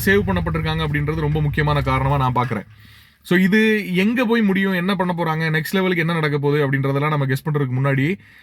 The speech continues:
so, இந்த சேவிங் ஆர்டர் அப்படின்றது every year நமக்கு ஒரு, ஒரு ஹிண்டாவே இருக்கும். ஆ, இந்த சேவிங் ஆர்டர் அப்படின்றது வந்து ஒரு பேச்சும், பேசும் பொருளாவே இருக்கும். அந்த அடிப்படையில வந்து இந்த வருஷமும் முதல்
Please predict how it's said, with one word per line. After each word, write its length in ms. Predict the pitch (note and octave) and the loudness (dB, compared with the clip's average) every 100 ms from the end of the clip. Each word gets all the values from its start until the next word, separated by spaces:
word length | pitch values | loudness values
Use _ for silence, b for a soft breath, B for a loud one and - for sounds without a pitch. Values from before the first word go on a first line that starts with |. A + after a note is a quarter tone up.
| B | B
so, 180 | - D#3+ | -4 0
இந்த 100 | D#3 D3 | 2 4
சேவிங் 360 | A3 B3+ A#3 | 4 2 0
ஆர்டர் 300 | G3+ G#3+ G3+ | 0 0 -2
அப்படின்றது 600 | F3+ F3+ F3+ G3+ E3 F3 | -4 -6 -4 -4 -2 -2
every 360 | F3 F3 A3+ A3+ G3+ F#3+ | -4 -2 0 2 0 4
year 240 | A3 A#3 - | 4 2 -4
நமக்கு 320 | E3+ E3+ E3+ | -4 -4 -2
ஒரு, 500 | E3+ E3 D#3 D3 C#3 C3+ b b - | -2 0 0 2 0 -4 b b -2
ஒரு 160 | C#3+ | 0
ஹிண்டாவே 500 | D3 G3+ F#3+ G3+ F#3+ | 4 4 4 2 2
இருக்கும். 380 | F3 D3 D#3 G#3 - b b b b - | 0 0 -4 -6 -10 b b b b -6
ஆ, 260 | C3+ C3+ | -2 -2
இந்த 180 | C#3 D#3 D3 | 0 0 4
சேவிங் 340 | G3+ A3+ G#3 | 4 4 2
ஆர்டர் 280 | F#3+ G3+ F#3+ | 0 0 -2
அப்படின்றது 300 | E3+ E3+ E3 | -4 -4 -4
வந்து 160 | E3 F#3 | -4 -4
ஒரு 100 | E3 | -2
பேச்சும், 440 | F3 F#3 G3+ E3 | -2 0 -2 -2
பேசும் 340 | F3+ F#3 F#3+ | -2 0 0
பொருளாவே 300 | E3 D#3 D#3 | -2 0 0
இருக்கும். 340 | D#3 C3+ E3 F#3+ | 0 -2 -4 -4
அந்த 340 | C3 D3 D#3+ | -2 0 2
அடிப்படையில 420 | D#3+ E3 F3 E3 | 0 0 0 2
வந்து 220 | D3 D3 F3+ | 0 0 0
இந்த 240 | E3 F3+ | 0 0
வருஷமும் 440 | F3 E3+ E3+ D#3+ | -2 -2 -2 0
முதல் 420 | F#3+ D3+ F3+ G3+ | 0 0 0 0